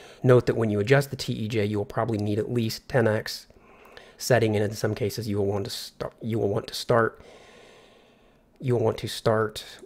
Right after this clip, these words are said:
with a one hundred X setting. So basically, that's what we just did, you know, when we were sitting there going back and forth between the T E J and the T I N.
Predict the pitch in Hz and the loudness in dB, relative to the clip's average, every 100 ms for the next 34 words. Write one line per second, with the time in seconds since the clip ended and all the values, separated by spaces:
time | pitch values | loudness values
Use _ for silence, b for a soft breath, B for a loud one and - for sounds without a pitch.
0 | - _ _ - 107 104 107 - - B | -20 _ _ -6 -2 -2 -4 -10 -20 B
1 | B B B B B B B - 117 110 | B B B B B B B 0 2 2
2 | 113 101 98 - - 107 104 113 B B | 0 -2 -4 -6 -4 -2 -2 -6 B B
3 | B B B B 139 123 147 151 123 113 | B B B B 4 8 6 6 2 2
4 | 120 - 107 107 110 98 110 104 - - | 2 0 -2 -2 -4 -4 -2 -2 -4 -8
5 | - - 123 107 107 101 101 117 107 101 | -16 -8 -2 0 0 0 0 0 2 2
6 | 104 104 110 104 104 113 - 113 104 - | 2 0 2 0 -2 -4 -2 -2 -2 -2
7 | 110 101 - 110 104 113 101 101 - 107 | -2 -2 -6 -6 -4 -2 -2 -4 -6 -4
8 | 98 98 98 110 | -2 -2 -4 -6